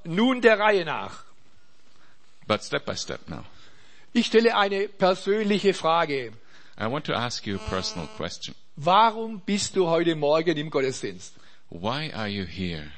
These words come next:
Speaker 2: in the service this morning?
Speaker 1: Beantworte sie dir ganz ehrlich.
Speaker 2: And answer this question very honestly for yourself.
Speaker 1: Gehört der Gottesdienst zu deinem sonntäglichen Rhythmus?
Speaker 2: Is it just your routine?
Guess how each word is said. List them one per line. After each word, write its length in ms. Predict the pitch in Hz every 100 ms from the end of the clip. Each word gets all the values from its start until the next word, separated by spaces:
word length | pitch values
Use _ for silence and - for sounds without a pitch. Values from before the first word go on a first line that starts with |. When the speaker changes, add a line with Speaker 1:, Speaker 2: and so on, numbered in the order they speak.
| - -
Speaker 2:
in 80 | 85
the 60 |
service 460 | - 85 80 73 -
this 200 | - -
morning? 440 | - - - - - - - - -
Speaker 1:
Beantworte 600 | 175 165 208 202 202 196
sie 180 | 147 175
dir 200 | 175 175
ganz 680 | - 160 170 165 - - - -
ehrlich. 560 | 156 139 127 90 - - - - -
Speaker 2:
And 240 | 98 104 113
answer 260 | 160 170
this 220 | 113 110
question 560 | - 98 - 92 90 87
very 260 | 95 113 -
honestly 640 | 85 90 87 - 80 76 -
for 140 | 82
yourself. 600 | 80 - - 85 69 - - - - - -
Speaker 1:
Gehört 640 | 170 151 202 208 - -
der 100 | 156
Gottesdienst 720 | 160 190 190 - 196 196 185 -
zu 80 |
deinem 320 | 175 165 165 156
sonntäglichen 800 | 165 170 156 151 143 143 131 117
Rhythmus? 460 | 143 185 214 - - -
Speaker 2:
Is 140 | 104
it 140 | 123 -
just 440 | 120 143 - -
your 120 | 104 98
routine? 760 | 92 92 - 113 143 165 180